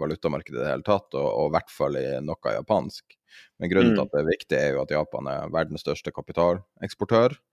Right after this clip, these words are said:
Speaker 1: og største holder av amerikanske statsobligasjoner.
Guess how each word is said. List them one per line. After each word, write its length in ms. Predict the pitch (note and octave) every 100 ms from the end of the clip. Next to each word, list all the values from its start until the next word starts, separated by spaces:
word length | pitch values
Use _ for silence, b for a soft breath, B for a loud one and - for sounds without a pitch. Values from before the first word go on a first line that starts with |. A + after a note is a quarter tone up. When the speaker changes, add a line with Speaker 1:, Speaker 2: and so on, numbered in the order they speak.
| _ _ _ _ _ _
Speaker 1:
og 300 | E2 E2 D#2+ F2+
største 400 | - F2 - E2+
holder 400 | E2+ F2+ E2 D#2
av 80 |
amerikanske 560 | D#2 D#2 D#2+ D#2 - D2+
statsobligasjoner. 920 | F2 E2+ F#2+ F#2 F#2 G2 F#2+ F#2+ F#2+